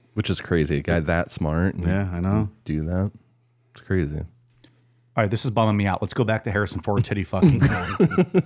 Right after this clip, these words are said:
Speaker 3: Susan Sarandon.
Speaker 2: Bull Durham, Susan Sarandon.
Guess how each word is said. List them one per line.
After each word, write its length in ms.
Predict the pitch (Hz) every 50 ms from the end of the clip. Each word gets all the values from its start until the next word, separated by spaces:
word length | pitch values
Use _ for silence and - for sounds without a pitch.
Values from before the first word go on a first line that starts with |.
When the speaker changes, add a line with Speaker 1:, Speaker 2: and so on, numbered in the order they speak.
| -
Speaker 3:
Susan 240 | - - 117 104 104
Sarandon. 520 | - - 95 95 92 90 87 82 82 80 - - _ _ _ _ _ _ _ _ _ - - -
Speaker 2:
Bull 220 | - 117 117 120 110
Durham, 480 | 95 92 104 104 104 98 90 82 80
Susan 400 | 76 - - - 87 82 73 78
Sarandon. 580 | - - - - - - - - - - - -